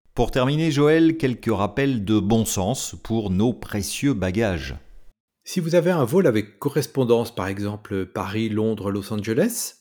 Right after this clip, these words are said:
Speaker 2: vous avez la possibilité de vous, d'enregistrer vos bagages avec Los Angeles comme destination finale. Les bagages transiteront ainsi jusqu'à Los Angeles sans qu'il soit besoin de les réenregistrer à Londres. Apportez la plus grande vigilance à vos bagages et au contenu de ceux-ci.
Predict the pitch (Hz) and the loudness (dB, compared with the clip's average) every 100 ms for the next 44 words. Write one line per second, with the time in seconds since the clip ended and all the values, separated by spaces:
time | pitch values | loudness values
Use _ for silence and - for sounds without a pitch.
0 | _ _ _ _ _ _ 123 135 127 131 | _ _ _ _ _ _ -4 -2 2 2
1 | 156 147 - 139 147 117 127 185 175 113 | 2 0 0 -2 -2 -2 -2 0 0 0
2 | 113 123 151 - 123 117 117 131 - 147 | 0 0 -2 -4 0 0 0 -6 -4 0
3 | 131 110 113 156 175 101 104 101 113 113 | 0 0 2 2 0 -2 -4 -4 -4 -2
4 | 139 - 156 131 123 127 131 - 110 117 | -2 -2 -2 -2 0 -2 -2 -4 -2 -2
5 | - 127 107 - 120 127 123 98 95 - | -4 -2 -2 -2 -4 -2 0 -2 -6 -12
6 | _ - - - 101 - 117 123 - - | _ -20 -20 -8 -2 0 2 0 0 -4
7 | 139 127 123 - 127 107 - 139 113 98 | -4 -4 -8 -4 -2 -2 -6 -6 -6 -8
8 | - 101 98 107 135 117 110 196 202 165 | -4 -4 -2 -4 -4 -2 2 2 0 -4
9 | 131 120 131 113 110 135 185 127 101 95 | -2 -2 -2 0 0 2 2 0 0 0
10 | 135 156 143 117 123 - 147 101 85 - | 2 2 2 0 -2 2 2 2 -4 -14
11 | _ _ _ _ _ _ 117 - 147 202 | _ _ _ _ _ _ -6 -2 0 2
12 | 156 - 190 - 127 170 135 123 127 135 | 2 -2 -4 -4 -2 -2 -2 -2 0 2
13 | 165 156 110 113 120 123 156 151 - 123 | 0 -2 -4 0 2 4 2 0 0 -2
14 | 101 156 - 151 135 123 120 - 98 - | 0 -6 -2 0 0 0 -4 -4 -12 -14
15 | _ | _